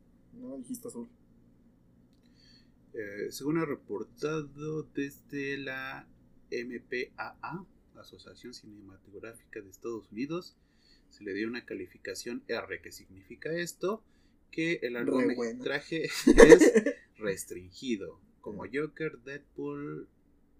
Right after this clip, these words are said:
Speaker 2: Matrix recargado. Ah, no, pero su forma
Speaker 1: Eh, su
Speaker 2: es
Speaker 1: traje es verde.
Speaker 2: Su traje es verde, pero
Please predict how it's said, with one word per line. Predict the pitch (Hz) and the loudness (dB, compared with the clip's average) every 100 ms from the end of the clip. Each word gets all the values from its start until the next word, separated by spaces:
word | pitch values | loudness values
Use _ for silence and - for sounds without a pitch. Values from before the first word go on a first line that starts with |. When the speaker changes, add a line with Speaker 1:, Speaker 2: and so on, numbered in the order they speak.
| - | -20
Speaker 2:
Matrix | 107 110 120 123 113 - - | -16 -12 -10 -12 -14 -20 -20
recargado. | - 92 92 90 - _ _ _ _ - - | -20 -20 -16 -18 -18 _ _ _ _ -20 -20
Ah, | 139 143 151 147 147 147 147 - | -14 -12 -12 -14 -14 -14 -14 -8
no, | 160 160 | -6 -4
pero | 147 139 135 | -4 -4 -6
su | - 131 123 120 120 _ - - _ _ - | -14 -14 -12 -14 -16 _ -20 -20 _ _ -8
forma | 135 139 135 131 127 120 101 92 90 - - - | -8 -8 -10 -10 -10 -10 -10 -14 -20 -20 -20 -20
Speaker 1:
Eh, | - 131 - | -14 -10 -10
su | 127 | -6
Speaker 2:
es | |
Speaker 1:
traje | 139 - 139 | -6 -2 -4
es | 113 | -2
verde. | 113 107 85 - - - | -6 -6 -10 -20 -20 -20
Speaker 2:
Su | - - | -18 -14
traje | 170 196 | -10 -6
es | 170 110 | -6 -6
verde, | 101 98 90 - | -8 -8 -10 -8
pero | 92 90 90 90 90 92 95 95 87 | -8 -6 -10 -10 -14 -16 -16 -18 -18